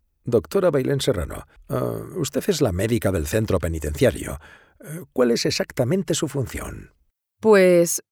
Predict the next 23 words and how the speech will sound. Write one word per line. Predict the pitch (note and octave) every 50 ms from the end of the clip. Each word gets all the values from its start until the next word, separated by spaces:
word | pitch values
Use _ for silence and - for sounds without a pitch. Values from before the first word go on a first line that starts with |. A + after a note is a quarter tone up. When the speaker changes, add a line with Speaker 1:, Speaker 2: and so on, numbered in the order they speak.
| _ _ -
Speaker 2:
me | A3+ A3+ A3
encargo | G#3+ - B3+ B3+ C4 B3 A#3
de | G3+ F#3
atender | E3+ - D#3 C#3+ C#3 D#3 D#3+
a | F3
los | E3+ E3 E3+
pacientes | - E3 C#3+ - F#3 E3 D3+ - - C#3+ C#3+
según | - G3+ F#3 G3+ G3
las | F3+ E3+ E3+
dolencias | E3+ D3 D3+ E3 E3 - E3 D3+
de | D3 D3+
cada | - D3+ C#3 C3 C3
uno. | B2+ B2 B2 B2+ A#2 - _ _ _ _ _ _ _ -
Speaker 1:
Ah, | - D2+ C2 A1+ - - - - A2+ C3+ D#3 D3+ _ _ _ _ _ _ _ _ _ _ -
¿y | - G2 E2+ D#2+ D2+
cómo | - - F#2 F#2 F2+ E2+
se | - G2 E2
traduce | F2 F2 E2 F#2+ G2 - - F2 F2+
eso | G2 - - F#2+
en | F#2
la | F2+ F2
práctica? | - A2 - - - F3+ - F#3+ F#3+ _ _ _ _ _
Speaker 2:
Bueno, | - F#3+ B3 C#4+ C#4 B3+ A#3 C4+ D#4+ G4